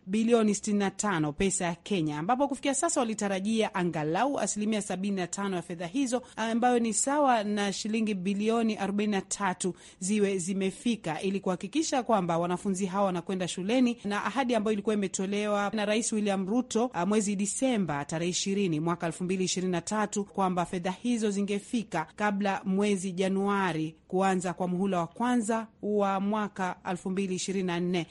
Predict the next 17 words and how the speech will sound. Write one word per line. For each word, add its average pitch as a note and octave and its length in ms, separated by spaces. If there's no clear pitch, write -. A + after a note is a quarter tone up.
na F#3 520
kwamba G3 360
ahadi F#3+ 260
hiyo A#3+ 380
imekuwa F#3+ 440
patupu G3 680
na F3 140
kufikia F#3 340
sasa F#3+ 460
hawana F#3 640
budi G3 500
ila A3 440
kuisukuma G3+ 720
serikali F3 680
kutoa E3 600
fedha D3+ 300
hizo. D3 500